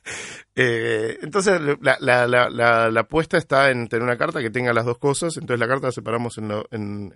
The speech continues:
como en dos épocas. Cocina tradicional argentina y nuevos clásicos. Nuevos clásicos, merluza, eh, con puré, digo, o con, no, creo que la hacemos con papa frita.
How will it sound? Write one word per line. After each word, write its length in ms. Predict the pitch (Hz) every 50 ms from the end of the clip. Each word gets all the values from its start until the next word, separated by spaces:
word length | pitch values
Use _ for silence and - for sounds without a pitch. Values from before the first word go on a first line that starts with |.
| - -
como 160 | _ 98 101
en 80 | 101 107
dos 180 | 117 110 -
épocas. 400 | 104 87 80 85 87 95 - _ _ _ _ _ _ _ _
Cocina 320 | _ - 95 113 135 127 123
tradicional 480 | 120 120 117 113 - 131 127 131 131
argentina 640 | 127 120 - - 139 135 - 185 208 226 233 233 - - _
y 220 | - 131 143 165
nuevos 360 | 151 135 127 127 127 117 - _
clásicos. 460 | 120 98 87 85 - 101 - 98 95
Nuevos 280 | 120 135 139 135 131
clásicos, 400 | - 160 170 175 180 165 123 101 - - _ _ _ _ _ _ _ _ _
merluza, 1200 | - 104 104 101 117 117 120 120 - - 113 110 107 107 104 101 98 98 95 92 92 92 92 92 87 73 - -
eh, 400 | - - - 87 87 - - - -
con 160 | _ 82 82
puré, 320 | - 110 123 139 131 117 107
digo, 160 | 101 98 98
o 260 | 95 - - 107 104
con, 160 | 110 120 127
no, 100 | 143 131
creo 160 | 123 147 151
que 40 | 131
la 60 | 117
hacemos 220 | 113 - 120 110 -
con 100 | 110 98
papa 200 | 104 98 101 92
frita. 280 | - 95 - - -